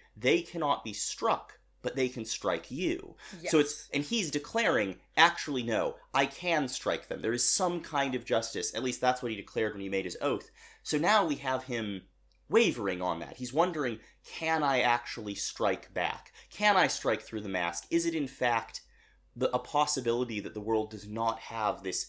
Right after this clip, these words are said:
Speaker 1: most basic justice that Ahab relies on in its structure?"
Speaker 2: Yes. Uh, and, and this, uh, I said I wanted to lay out, like, the way that I think the word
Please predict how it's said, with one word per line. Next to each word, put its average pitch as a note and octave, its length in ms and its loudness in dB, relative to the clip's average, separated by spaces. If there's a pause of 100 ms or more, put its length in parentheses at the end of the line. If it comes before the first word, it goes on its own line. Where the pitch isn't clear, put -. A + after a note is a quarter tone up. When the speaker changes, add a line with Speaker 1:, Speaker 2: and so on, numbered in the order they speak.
(220)
Speaker 1:
most A2+ 420 -2
basic A#2+ 540 -2
justice - 600 0
that F2 200 -2
Ahab F2 420 -2
relies E2+ 480 -2
on D#2 180 -8
in D#2 60 -10
its D2 200 -12
structure?" - 640 -6
Speaker 2:
Yes. - 520 -6
Uh, A3 200 10
and, B3+ 200 4
and C#4+ 120 6
this, - 380 0
uh, A3+ 240 8
I A#3 60 4
said C#4 180 4
I C4+ 80 6
wanted B3 280 2
to A3+ 100 -4
lay G#3 180 4
out, G3 220 6
like, F3+ 180 -4
the F#3 60 -10
way E3+ 160 -4
that E3 100 -2
I D#3 60 0
think F#3 220 -8
the E3+ 60 -8
word D#3+ 220 -6